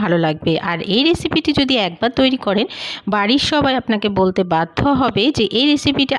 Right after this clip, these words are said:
আগে কেন বানানো হয়নি। তাহলে আর দেরি না করে চলুন বন্ধুরা, রেসিপিটি দেখে নেওয়া যাক। যদি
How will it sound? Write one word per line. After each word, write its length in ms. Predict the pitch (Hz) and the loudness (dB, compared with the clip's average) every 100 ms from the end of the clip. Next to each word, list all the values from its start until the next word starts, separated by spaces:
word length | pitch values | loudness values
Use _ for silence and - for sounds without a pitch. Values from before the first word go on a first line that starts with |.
| 202 | -2
আগে 160 | 185 233 240 | -2 -2 0
কেন 140 | 202 240 214 | 0 2 2
বানানো 340 | 180 175 196 180 | 0 2 2 2
হয়নি। 380 | 180 160 165 156 - - - - | 0 2 2 0 -4 -12 -12 -6
তাহলে 240 | 240 233 277 | 0 2 2
আর 60 | 247 | 2
দেরি 200 | 226 247 349 | 2 2 2
না 60 | 330 | 2
করে 140 | 302 285 - | 2 2 2
চলুন 240 | 233 277 269 | 2 4 4
বন্ধুরা, 320 | 247 208 202 269 | 2 2 2 2
রেসিপিটি 420 | 208 180 202 202 254 180 | 2 2 0 0 2 0
দেখে 200 | - 175 | 0 -2
নেওয়া 160 | 165 160 | 0 0
যাক। 120 | 160 151 - | 0 -2 -2
যদি 160 | 208 | 0